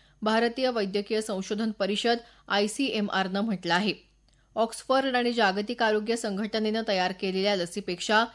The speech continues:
ही लस प्रभावी असल्याचं आयसीएमआरनं सांगितलं आहे. भक्त शिरोमणी संत श्री नामदेव महाराज पुरस्कार उपमुख्यमंत्री शिवसेनेचे नेते एकनाथ शिंदे यांना जाहीर झाला आहे. श्री नामदेव महाराज यांच्या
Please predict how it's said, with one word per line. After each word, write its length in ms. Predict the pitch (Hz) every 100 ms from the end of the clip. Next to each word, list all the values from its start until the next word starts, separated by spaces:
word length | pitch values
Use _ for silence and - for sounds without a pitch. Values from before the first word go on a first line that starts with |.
| - _ 269
ही 160 | 233
लस 220 | 226 262
प्रभावी 440 | - 208 208 202 202
असल्याचं 540 | 180 226 233 233 160 151 - _
आयसीएमआरनं 800 | 196 208 208 262 240 202 190 196
सांगितलं 460 | 220 240 160 165 170
आहे. 260 | 185 175 - - _ _ _ _ _ _
भक्त 360 | 226 262 233 285 294
शिरोमणी 540 | 302 262 254 254 262
संत 300 | 277 220 208 233
श्री 220 | 254 233
नामदेव 440 | 226 196 190 214 220
महाराज 420 | 214 214 214 220
पुरस्कार 560 | 196 190 185 196 202 254 - _ 233
उपमुख्यमंत्री 840 | 233 247 247 - 262 247 240 269
शिवसेनेचे 640 | 269 220 214 226 214 214 214
नेते 320 | 196 196 214
एकनाथ 460 | 202 196 202 208 208
शिंदे 340 | - 214 202 220
यांना 280 | 214 190 202
जाहीर 300 | 208 196 196
झाला 280 | 226 165
आहे. 220 | 180 240 - - _ _ -
श्री 260 | - 262 254
नामदेव 400 | 214 214 233 240
महाराज 440 | 240 233 233 233
यांच्या 460 | 208 202 226 220